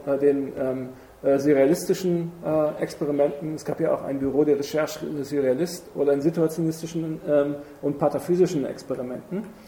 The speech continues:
Ich habe noch mehrere, ähm, solche Programme, also hier zum Beispiel aus den Niederlanden zweiundneunzig, ähm, die United, äh, Academic States, ähm, ähm, als, äh, neoistische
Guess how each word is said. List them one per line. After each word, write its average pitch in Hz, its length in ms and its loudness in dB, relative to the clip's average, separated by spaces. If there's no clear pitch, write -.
Ich - 60 -6
habe 160 180 6
noch 160 380 2
mehrere, 160 800 2
ähm, 151 380 2
solche 151 360 4
Programme, 156 580 2
also 139 160 -2
hier 170 160 6
zum 160 160 0
Beispiel 147 540 4
aus 139 200 0
den 143 120 0
Niederlanden 170 560 4
zweiundneunzig, 143 1080 -2
ähm, 147 280 2
die 147 120 4
United, 139 360 0
äh, 143 240 4
Academic 151 520 0
States, 165 680 0
ähm, 143 300 -2
ähm, 143 340 4
als, - 480 -6
äh, 131 180 2
neoistische 139 1080 2